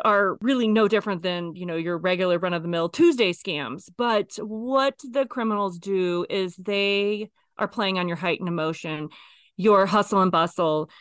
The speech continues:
your to-do list, your speed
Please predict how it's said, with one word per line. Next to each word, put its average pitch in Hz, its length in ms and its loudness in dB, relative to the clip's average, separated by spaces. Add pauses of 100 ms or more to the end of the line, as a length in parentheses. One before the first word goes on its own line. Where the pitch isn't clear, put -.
(180)
your 196 400 4
to-do 196 400 -2
list, 170 640 -2
your 202 600 2
speed 196 760 -6